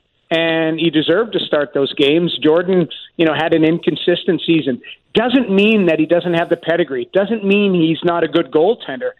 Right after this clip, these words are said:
It's just the, you know, uh, the other guy was playing very well, and you give him an opportunity. And when you look at, uh, you know, Binnington, I, I thought, I-, I'll be honest, he, he's not a nervous guy, but I thought he looked a little bit nervous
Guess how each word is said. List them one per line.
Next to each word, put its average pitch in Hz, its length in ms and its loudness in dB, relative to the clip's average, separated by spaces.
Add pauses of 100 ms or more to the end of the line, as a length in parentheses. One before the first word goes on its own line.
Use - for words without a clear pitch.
(260)
It's - 200 -6
just 185 280 -2
the, 156 560 0
you 180 100 2
know, 151 300 0 (280)
uh, 143 200 -2
the 151 160 2
other 202 120 2
guy 156 220 -2
was 185 240 -8
playing 160 260 -4
very 175 220 0
well, 226 320 -2 (320)
and 156 560 -4
you 143 80 -2
give 175 240 0
him 202 160 2
an 185 100 0
opportunity. 175 920 -2 (340)
And 156 400 0
when 165 120 2
you 160 120 4
look 185 240 2
at, 170 280 -2
uh, 151 380 0
you 165 120 -4
know, 156 100 -2
Binnington, 180 580 0
I, 160 160 -4 (300)
I 170 60 -4
thought, 269 360 -4 (800)
I-, 165 120 -6
I'll 185 120 -2
be 185 140 0
honest, 254 360 -2
he, 190 180 -6
he's 175 140 -10
not 226 200 -2
a 247 40 0
nervous 190 400 -2
guy, 240 180 -2
but 214 120 -2
I 185 80 2
thought 214 240 -4
he 247 100 -6
looked 202 280 -2
a - 20 0
little 165 240 -2
bit 214 220 -2
nervous 175 400 0